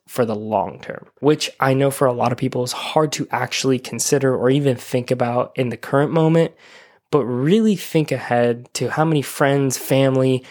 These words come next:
people that you know that don't take care of their health and the things that they've had to pay for, both financially and time-wise. At the end of the day, I wanna make sure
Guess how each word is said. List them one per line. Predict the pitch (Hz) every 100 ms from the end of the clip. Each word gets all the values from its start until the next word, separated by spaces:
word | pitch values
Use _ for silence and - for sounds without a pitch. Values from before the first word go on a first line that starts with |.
| - -
people | 170 156 139
that | 127
you | 117 147
know | 147 - - - _ _ _
that | 139 131
don't | 131 151 165
take | 135 -
care | 107 98
of |
their | -
health | - - - - -
and | 151 143
the |
things | - 143
that | 131 123
they've | - 131 131
had | - -
to |
pay | - 113 101
for, | - - - - _ -
both | 151 -
financially | 147 135 143 139 147 139 - -
and | 143 151 135
time-wise. | - 139 135 123 - - - _ _ _
At | 156 -
the | 160
end | 160
of | 151
the |
day, | 135 123 127 131 135 135 - _ _
I | 135
wanna | 160 175 151
make | 143 139
sure | - 131 120 120